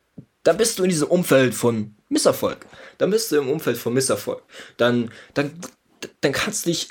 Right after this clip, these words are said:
auf keinster Weise davon beruhigen, dass du bei uns in einem Business bist. Das heißt, dein Umfeld, ja, safe, die fünf, die fünf engsten Menschen, mit denen du zu tun hast. Nicht Menschen, mit denen du zu tun hast, sondern die fünf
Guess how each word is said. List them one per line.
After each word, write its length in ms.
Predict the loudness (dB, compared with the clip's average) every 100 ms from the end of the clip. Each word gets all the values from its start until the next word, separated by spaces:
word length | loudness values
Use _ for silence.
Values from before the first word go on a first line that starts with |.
| -10
auf 180 | -12 -6
keinster 540 | -4 -2 -2 0 0
Weise 320 | 2 -2 0
davon 320 | 0 0 -2
beruhigen, 440 | -2 2 2 2 2
dass 220 | 0 0
du 200 | -4 -4 -6 -20 _
bei 100 | 4
uns 220 | 4 2
in 120 | 0
einem 200 | 0 2
Business 300 | 0 0 -4
bist. 380 | -6 -10 -12 -16 _ _ _ _ _ _ _ _ _ _ -20 -20 _ _ _
Das 200 | -6 0
heißt, 440 | 2 2 0 -6 -12 -20 _
dein 160 | 0 0
Umfeld, 380 | 0 0 0
ja, 120 | 0 -4
safe, 340 | 0 0 0
die 120 | -6
fünf, 280 | -2 -2 -4 -12
die 200 | -4 -4
fünf 420 | 2 2 2 0
engsten 440 | 2 4 2 0 2
Menschen, 300 | 4 2 -2
mit 100 | 0
denen 140 | 0
du 60 | -2
zu 80 | -6
tun 160 | -4
hast. 140 | -4 -2
Nicht 220 | -4 -4 _
Menschen, 340 | 2 2 2 0
mit 140 | 2
denen 160 | 0 0
du 60 |
zu 100 | -8
tun 260 | -2 0 0
hast, 320 | -4 -8 -20 _ _ _ _ -20 -16
sondern 160 | 0 2
die 60 | 2
fünf 340 | 2 2 -2